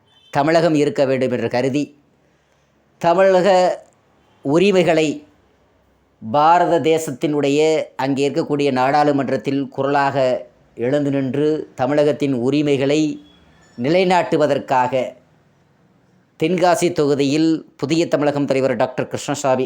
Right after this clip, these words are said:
அவர்கள் தமிழகத்தினுடைய உரிமைக்காகவும்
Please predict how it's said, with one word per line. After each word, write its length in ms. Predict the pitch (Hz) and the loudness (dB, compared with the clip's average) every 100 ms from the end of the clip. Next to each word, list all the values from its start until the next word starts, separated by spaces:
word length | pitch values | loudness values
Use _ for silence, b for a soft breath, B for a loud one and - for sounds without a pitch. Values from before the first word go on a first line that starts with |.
| - | -4
அவர்கள் 420 | 123 127 123 151 156 - _ _ _ _ _ _ _ _ _ _ _ _ _ | -4 -2 -2 -4 -6 -12 _ _ _ _ _ _ _ _ _ _ _ _ _
தமிழகத்தினுடைய 880 | 156 170 185 185 170 170 165 156 151 | 0 2 2 2 -2 -2 0 2 2
உரிமைக்காகவும் 1000 | 135 156 160 147 151 135 135 135 131 156 | 2 0 0 -2 -2 -2 -2 -2 -2 -6